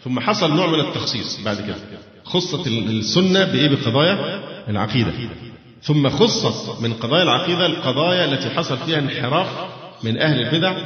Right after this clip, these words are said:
فصنفوا الكتب لبيان موقف أهل السنة من هذه القضايا التي انحرف فيها أهل الإيه؟ البدع، حتى إنهم ينصون أحيانا على مسائل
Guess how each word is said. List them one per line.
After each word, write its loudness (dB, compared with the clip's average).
فصنفوا 0
الكتب -4
لبيان 2
موقف 0
أهل 0
السنة -2
من 2
هذه 2
القضايا 0
التي -2
انحرف -6
فيها -4
أهل -4
الإيه؟ -6
البدع، -10
حتى 0
إنهم 0
ينصون 0
أحيانا 0
على 2
مسائل 0